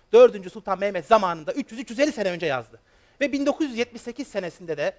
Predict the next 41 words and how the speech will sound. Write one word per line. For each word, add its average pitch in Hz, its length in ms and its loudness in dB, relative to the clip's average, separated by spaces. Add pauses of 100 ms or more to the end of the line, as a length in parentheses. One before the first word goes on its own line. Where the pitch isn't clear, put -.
(160)
değerli 170 200 8
seyirciler, 160 520 -2 (1120)
Hayatizade 240 960 6
Mustafa 208 380 -6
Fevzi 214 320 -4
Efendi 165 400 0
tarafından 170 440 -6
yazılan 190 400 -2
bu 240 60 -12
kitap - 320 -6
bin 247 160 -10
dokuz 208 240 -6
yüz 175 120 -20
yetmiş 208 240 -10
sekiz 214 260 -18
senesinde 160 580 -6 (1120)
Hadiye 233 520 4
Tuncer 202 480 0 (140)
tarafından 185 680 0 (180)
Türkçe'ye 170 400 -6
çevrildi. 113 380 -12 (120)
Şimdi 277 220 -6
ben 262 200 2
bu 269 80 -12
isimleri 247 320 -4
ezbere 233 320 0
biliyorum 247 200 -4
ama 165 160 -6
buraya 247 140 0
yine 196 200 -4
not 240 120 -2
olarak 175 280 0
ben 214 140 0
bu 185 40 -12
isimleri 185 240 -10
yazdım 202 280 2
ki - 100 -12
yanlış 196 220 -6
isim 185 180 -20
söylemeyeyim 175 400 -6
diye. 120 100 -16